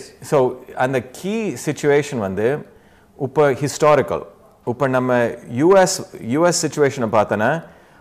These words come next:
அவங்க வந்து British ஆள்களை வந்து, இப்ப ஹிஸ்டரியை பார்த்தோன்னா, சண்டை போட்டு ஒரு freer country create பண்ணாங்க. எல்லாரும் mistake பண்ணி, you can innovate.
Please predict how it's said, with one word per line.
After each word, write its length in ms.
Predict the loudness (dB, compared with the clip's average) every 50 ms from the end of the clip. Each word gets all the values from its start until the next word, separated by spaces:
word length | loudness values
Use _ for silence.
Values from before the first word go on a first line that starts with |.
| _ -2
அவங்க 320 | 2 2 2 4 4 2
வந்து 340 | 2 2 2 2 2 2 0
British 540 | 0 0 0 2 2 4 2 2 2 4 4
ஆள்களை 340 | 4 4 4 4 2 2
வந்து, 520 | 4 2 2 2 2 2 2 2 0 -4 -8 -16 -8
இப்ப 140 | -4 -4 -2
ஹிஸ்டரியை 560 | 0 -2 -2 0 4 4 4 4 4 2 2
பார்த்தோன்னா, 420 | 2 2 0 0 0 -2 -2 -6 -12 -20 -20 -8
சண்டை 300 | -2 0 2 2 2 2
போட்டு 220 | 2 2 2 4 2
ஒரு 100 | 0 0 -2 -2
freer 300 | 0 2 4 4 4 4
country 340 | 4 0 -2 0 0 -2 -2
create 300 | 0 2 2 2 2 2
பண்ணாங்க. 380 | 0 -2 -2 -2 -4 -6 -8 -12 -14 -18 -20 -12 -4
எல்லாரும் 560 | 0 2 2 4 6 6 6 6 4 2 0 0
mistake 360 | -2 -4 0 2 4 4 2
பண்ணி, 640 | 2 0 0 0 2 2 0 0 0 -2 -4 -8 -12 -20 -20 -8 -4
you 20 | -2
can 200 | -2 0 2 2
innovate. 440 | 2 4 4 2 2 0 -2 -4